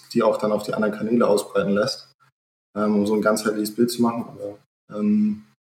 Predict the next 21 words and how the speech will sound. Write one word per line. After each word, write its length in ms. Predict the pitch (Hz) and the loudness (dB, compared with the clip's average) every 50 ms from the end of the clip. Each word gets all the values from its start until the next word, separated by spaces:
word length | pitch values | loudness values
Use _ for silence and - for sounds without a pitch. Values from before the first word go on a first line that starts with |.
| _ _ _ _ _ _ _ _ _ _ _ _ _ - - _ _ | _ _ _ _ _ _ _ _ _ _ _ _ _ -20 -20 _ _
und 120 | 104 104 | 0 2
da 120 | 104 104 - | 4 4 4
ist 100 | - 120 | 2 0
es 120 | - 127 | -2 -2
auch 180 | 101 101 - 120 | -2 -2 0 0
wichtig, 380 | 117 - - 117 107 - - | -2 0 0 0 0 0 -2
dann 560 | - 104 104 104 104 104 107 104 - - - | 0 0 2 2 4 4 2 2 0 -2 -4
diese 180 | - 113 110 113 | -4 -2 -2 -2
Kreatividee 640 | - - 113 107 - - 120 - - 101 110 104 110 | 0 0 0 0 2 2 0 2 2 0 0 0 0
wirklich 300 | 107 - - 107 - - | -2 -2 -4 -4 0 2
auch 420 | 101 104 104 101 - - - - _ _ _ _ _ _ _ _ _ | 2 4 2 2 0 -6 -12 -20 _ _ _ _ _ _ _ _ _
in 100 | 120 117 | 4 4
die 60 | 113 | 4
Struktur 380 | - - 123 - - 151 147 | 4 2 0 2 4 4 4
zu 140 | 147 - 135 | 4 2 2
bringen 240 | 123 123 123 120 110 | 2 4 4 4 4
und 100 | 101 - | 2 -2
das 100 | - - | -2 -2
Ganze 280 | - 110 110 - - 110 | -2 -2 0 0 0 0
auf 100 | - - | 0 0
die 260 | - 107 104 107 | -2 -2 -2 -2